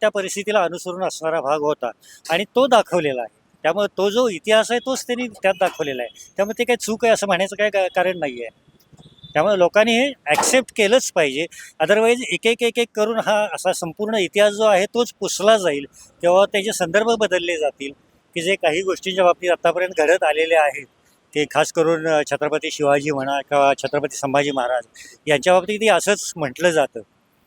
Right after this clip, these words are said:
की "बाबा, हे चुकीचं आहे, हे बरोबर आहे", पण आत्ता ह्यातल्या, हयात असणाऱ्यांतल्या त्यावेळेचं कोणीच नव्हतं बघणार, त्यामुळे आपल्याला जे उपलब्ध संदर्भ आहेत, मिळतात, त्यानुसार आपण ते बघत असतो. ते काही चुकीचं आहे असं मला वाटत नाहीये. ते जे,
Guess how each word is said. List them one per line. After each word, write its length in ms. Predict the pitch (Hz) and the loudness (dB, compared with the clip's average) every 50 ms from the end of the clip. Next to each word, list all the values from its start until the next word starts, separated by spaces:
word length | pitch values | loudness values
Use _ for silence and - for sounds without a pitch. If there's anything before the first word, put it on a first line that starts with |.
| - - _ _ | -20 -20 _ _
की 80 | - 156 | 0 4
"बाबा, 340 | 156 151 156 147 143 131 160 | 4 4 4 4 2 2 2
हे 100 | 170 170 | 0 0
चुकीचं 400 | - - 165 - - 160 143 156 | -2 -8 -10 -8 -8 -4 -2 0
आहे, 120 | 156 156 | 0 2
हे 120 | 135 160 165 | 2 2 0
बरोबर 360 | 156 156 147 151 143 143 131 | 0 0 0 0 -2 -2 -2
आहे", 140 | 131 127 120 - _ _ _ - _ _ - | -4 -6 -8 -12 _ _ _ -20 _ _ -4
पण 100 | 180 196 196 190 - | -2 0 0 0 -2
आत्ता 360 | - - _ _ - 208 226 | -4 -4 _ _ 2 4 4
ह्यातल्या, 500 | 233 226 190 170 175 170 _ - 220 220 190 170 - - | 4 4 4 4 2 0 _ 0 0 0 0 0 -4 -14
हयात 380 | 120 - 127 135 151 185 - | -10 -4 0 2 2 2 2
असणाऱ्यांतल्या 540 | 214 180 - - 214 214 220 220 202 233 233 - | 0 0 0 0 2 2 2 2 0 -2 -2 2
त्यावेळेचं 380 | 208 190 185 196 208 196 233 | 2 2 2 2 0 -2 -2
कोणीच 320 | 233 - 220 220 233 220 220 | -2 -2 -2 -2 -2 -4 -4
नव्हतं 220 | 214 190 165 - 165 | -4 -2 0 0 0
बघणार, 260 | 143 143 127 127 127 123 120 117 _ _ _ _ _ _ _ _ | -2 -2 -4 -4 -8 -8 -8 -12 _ _ _ _ _ _ _ _
त्यामुळे 180 | - 156 165 175 | -4 -4 -2 -2
आपल्याला 360 | 127 131 - 147 170 190 202 | -4 -4 -2 0 0 0 2
जे 100 | 202 226 | 2 2
उपलब्ध 400 | 214 180 - 196 214 226 196 208 | 2 2 2 2 0 0 2 0
संदर्भ 400 | 196 - 208 185 165 175 175 160 | -2 -2 -4 -4 -2 -2 0 2
आहेत, 280 | 165 160 147 131 147 160 _ | 2 2 2 0 -2 -6 _
मिळतात, 320 | 147 139 139 135 - 151 147 _ - | -8 -10 -8 -6 -6 -6 -6 _ -2
त्यानुसार 440 | 180 185 202 214 190 - - 208 214 | -2 -2 -2 -2 -4 -2 0 0 2
आपण 260 | 226 208 - 208 214 | 0 0 -2 -4 -6
ते 100 | 208 254 | -6 -4
बघत 280 | 254 220 208 196 190 - | -4 -2 -2 -2 -2 -4
असतो. 380 | 131 117 - - - 120 107 - _ _ _ _ _ _ _ _ _ _ _ | -4 -6 -8 -10 -12 -12 -12 -14 _ _ _ _ _ _ _ _ _ _ _
ते 60 | - 185 | -4 0
काही 180 | - 220 233 | 0 0 0
चुकीचं 380 | - - - 160 - 214 202 226 | 0 -2 -6 -6 -4 -2 2 2
आहे 80 | 208 | 2
असं 140 | 190 - 190 | 2 2 0
मला 180 | 190 190 190 196 | -2 0 0 2
वाटत 240 | 190 170 151 - 180 - - | 2 2 0 -2 -4 -6 -6
नाहीये. 260 | 160 143 131 139 151 175 _ _ _ _ _ _ _ - | -6 -4 -4 -4 -6 -6 _ _ _ _ _ _ _ -10
ते 100 | 165 156 | -10 -8
जे, 120 | - 147 | -6 -6